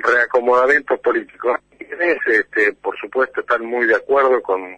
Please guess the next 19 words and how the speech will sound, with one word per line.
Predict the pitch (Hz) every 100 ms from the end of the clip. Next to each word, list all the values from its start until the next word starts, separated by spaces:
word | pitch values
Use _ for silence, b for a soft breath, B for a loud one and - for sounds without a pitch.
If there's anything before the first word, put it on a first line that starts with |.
| -
todo | 110 110
lo | 95
que | - 92 90 90 92
está | - 104
hecho | 135 139 -
y | 101 98
hecho | -
está, | - 170 175 190 B B B
y | -
lo | - -
que | -
hace | - _ 101
el | 101 -
gobierno | 120 135 135 123
en | 101 95
sus | 104 92
versiones | 104 104 123 123 120 101 - B B B B
del | 98 107
oficialismo, | 104 - 127 127 143 135 131 120 110 98